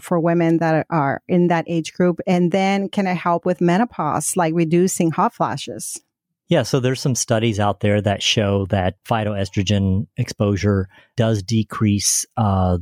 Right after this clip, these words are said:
Speaker 2: the menopausal symptoms
Speaker 1: Mm-hmm.
Speaker 2: in that particular, much like estrogen does. So
Speaker 1: Mm-hmm.
Speaker 2: in this particular case, the phytoestrogens are activating pathways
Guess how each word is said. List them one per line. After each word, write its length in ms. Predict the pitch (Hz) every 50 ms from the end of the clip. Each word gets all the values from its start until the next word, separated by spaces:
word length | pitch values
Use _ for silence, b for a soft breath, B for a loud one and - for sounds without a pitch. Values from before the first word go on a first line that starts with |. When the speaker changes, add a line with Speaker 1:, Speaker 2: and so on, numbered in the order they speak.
| 90 -
Speaker 2:
the 500 | 104 98 95 95 92 92 92 95 117 - -
menopausal 600 | 110 104 101 101 - - - 98 95 90 95 95
symptoms 580 | - - 104 104 95 - 135 147 147 - - - - -
Speaker 1:
Mm-hmm. 200 | 170 156 165 165 165 - -
Speaker 2:
in 160 | 139 120 117 117
that 180 | 120 120 -
particular, 600 | - 127 - - - - 127 117 110 107 113 - _ _ _ - -
much 280 | 120 120 127 127 - -
like 300 | 117 113 107 101 - - -
estrogen 420 | 120 117 - - 113 104 98 90 87
does. 320 | 90 85 90 - - - _ B B B B B B 190
So 120 | 156 139 127
Speaker 1:
Mm-hmm. 60 | 117
Speaker 2:
in 60 | 117
this 140 | 123 160 -
particular 520 | - - 139 - 113 - - 101 98 98 92
case, 480 | - 98 92 90 95 - - - - _ _ _ _ _ _ -
the 60 | 107 -
phytoestrogens 760 | - 107 104 104 113 113 104 98 - - 101 87 98 95 90
are 100 | 104 -
activating 640 | 107 104 98 95 - 95 87 98 95 95 98 92
pathways 720 | 95 - 104 101 95 - - 98 95 92 95 90 - -